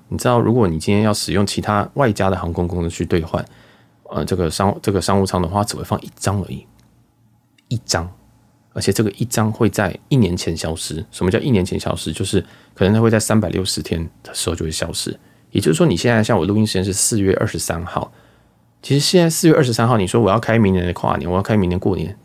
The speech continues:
对不起，一定不会有，因为现在四月二十三号大家抢的是明年可能四月中十、十五号、十六号、十七号这几天的，而且只有一张。这样大家知道我的意思了吗？就是里程票本身它放给，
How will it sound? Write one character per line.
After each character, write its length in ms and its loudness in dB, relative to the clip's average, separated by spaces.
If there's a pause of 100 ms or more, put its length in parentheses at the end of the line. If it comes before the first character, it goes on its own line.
对 100 0
不 60 0
起， 140 -6
一 60 -6
定 180 0
不 140 -8
会 120 -8
有， 140 -6 (440)
因 100 4
为 80 8
现 160 2
在 80 4
四 140 0
月 60 2
二 80 2
十 80 2
三 180 0
号 100 -4
大 120 0
家 120 2
抢 180 -4
的 80 -8
是 180 0
明 200 4
年 140 4
可 80 -4
能 160 -4
四 220 -2
月 360 4 (240)
中 300 2
十、 340 -4
十 220 -2
五 120 4
号、 160 0
十 140 -4
六 140 2
号、 120 2
十 140 -8
七 180 -2
号 80 2
这 140 -2
几 140 -6
天 180 -8
的， 180 -10 (500)
而 120 4
且 160 -2
只 200 0
有 60 6
一 220 -8
张。 240 -4 (920)
这 120 0
样 80 6
大 160 -2
家 80 2
知 160 -4
道 80 4
我 120 2
的 80 -4
意 100 -4
思 180 -6
了 60 -2
吗？ 180 -4
就 120 -2
是 140 0
里 120 0
程 160 0
票 160 2
本 260 -4
身 200 2
它 200 -2
放 260 -2
给， 240 -10